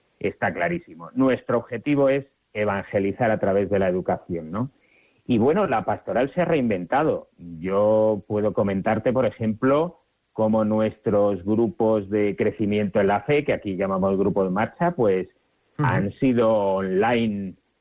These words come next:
Speaker 1: eh, a final de curso, además con mucha participación de la,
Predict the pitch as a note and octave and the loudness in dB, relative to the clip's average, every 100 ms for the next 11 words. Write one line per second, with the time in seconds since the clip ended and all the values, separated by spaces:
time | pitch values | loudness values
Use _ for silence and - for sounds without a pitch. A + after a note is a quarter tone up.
0 | _ - G#2+ G#2+ G#2+ G#2 - G#2 G#2 G#2 | _ -6 0 2 2 0 -2 -2 0 2
1 | G2 B2 C#3+ C#3 - D3 D#3 F3+ - F2+ | 0 0 0 0 0 2 2 0 -2 -4
2 | F2 F#2+ B2 - G2+ F2+ G2+ B2+ D#3+ D#3 | -4 -4 -6 -4 -2 2 2 2 2 -2
3 | C3 B2 - F#2+ A2 G2+ G2 A#2 A2 G#2+ | -2 -2 -4 -8 -6 -4 -4 -2 0 0
4 | G2+ G2 G2 F#2+ F#2 F2 F2 | 0 2 2 2 0 -2 -4